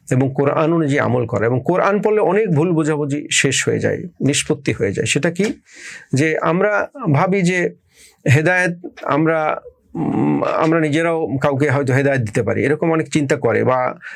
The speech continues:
নবী রাসূলরা বোধহয় হেদায়েত দিতে পারেন। কিন্তু আল্লাহ তাআলা পরিষ্কার করে বিভিন্ন জায়গায় বলেছেন কোরআন শরীফে যে হেদায়েতের মালিক আমি, গোমরাহির মালিক আমি, এবং তুমি হেদায়েত দিতে পারবে না হে রাসূল, এবং তুমি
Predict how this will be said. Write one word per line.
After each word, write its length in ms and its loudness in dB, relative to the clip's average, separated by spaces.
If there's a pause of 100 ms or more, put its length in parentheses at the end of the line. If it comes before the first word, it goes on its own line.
(120)
নবী 180 2
রাসূলরা 380 0
বোধহয় 200 0
হেদায়েত 260 2
দিতে 200 -2
পারেন। 280 -2
কিন্তু 400 -2
আল্লাহ 240 0
তাআলা 180 0
পরিষ্কার 420 0
করে 160 0
বিভিন্ন 340 0
জায়গায় 300 0
বলেছেন 340 -2
কোরআন 240 -2
শরীফে 340 -2
যে 200 -2 (840)
হেদায়েতের 420 2
মালিক 280 0
আমি, 200 0
গোমরাহির 400 0
মালিক 300 0
আমি, 280 0
এবং 340 0
তুমি 340 0 (500)
হেদায়েত 280 2
দিতে 200 2
পারবে 240 -2
না 60 2
হে 120 2
রাসূল, 340 -2 (580)
এবং 360 0
তুমি 400 0